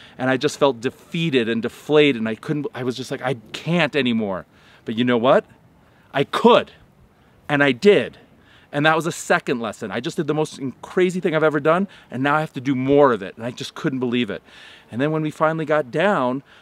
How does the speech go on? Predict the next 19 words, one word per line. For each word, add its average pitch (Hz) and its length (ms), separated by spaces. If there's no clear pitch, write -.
my 131 200
body 156 300
was 147 160
now 147 280
tired 127 640
and 117 200
exhausted, 113 760
and 104 80
I 110 40
still 214 420
had 165 200
to 143 80
perform 117 480
mentally. 143 480
I 101 40
had 131 200
to 131 60
make 143 220
sure 151 480